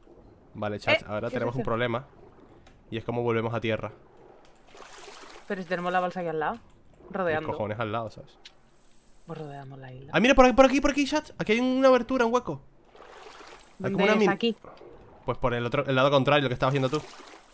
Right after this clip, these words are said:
Speaker 2: Yo voy haciendo parkour. Eh, tendríamos que volver a la balsa, ¿eh?
Speaker 1: ¿Por qué?
Speaker 2: Porque es de noche, dormimos y mañana seguimos explorando.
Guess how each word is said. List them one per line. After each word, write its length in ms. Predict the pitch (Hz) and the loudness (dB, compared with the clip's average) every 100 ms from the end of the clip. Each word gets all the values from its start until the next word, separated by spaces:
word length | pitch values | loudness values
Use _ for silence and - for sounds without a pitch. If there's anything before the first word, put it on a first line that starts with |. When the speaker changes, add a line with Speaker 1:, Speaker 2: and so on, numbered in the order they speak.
| - - - - - - | -20 -20 -20 -20 -20 -4
Speaker 2:
Yo 80 | 262 | 2
voy 60 | 220 | 4
haciendo 320 | 196 190 180 | 2 -4 -2
parkour. 400 | 170 175 196 247 - - _ _ _ - - - - - - - _ - - _ _ - - - - - _ _ _ - - - - - - _ _ _ _ - - - - | -4 -4 -8 -10 -14 -20 _ _ _ -20 -20 -20 -20 -20 -20 -20 _ -20 -20 _ _ -20 -20 -20 -20 -20 _ _ _ -20 -20 -20 -20 -20 -20 _ _ _ _ -20 -20 -20 -10
Eh, 160 | 214 208 | -2 -2
tendríamos 360 | 202 190 202 208 | -2 -4 -4 -4
que 80 | |
volver 220 | 220 190 180 | -4 -4 -6
a 40 | |
la 100 | 160 | -6
balsa, 380 | 160 165 170 180 | -8 -10 -16 -18
¿eh? 40 | _ _ - - - - | _ _ -20 -20 -20 -16
Speaker 1:
¿Por 100 | 113 | -16
qué? 180 | - 127 - _ _ - - - - _ - - | -8 -10 -10 _ _ -20 -20 -20 -20 _ -20 -18
Speaker 2:
Porque 200 | 175 175 | -14 -12
es 60 | 160 | -10
de 80 | |
noche, 300 | 160 208 - | -6 -8 -6
dormimos 500 | 240 165 175 190 240 | -10 -8 -6 -6 -6
y 40 | 233 | -8
mañana 280 | 170 165 165 | -8 -8 -10
seguimos 240 | 165 156 | -12 -14
explorando. 420 | 156 156 147 156 | -14 -14 -12 -14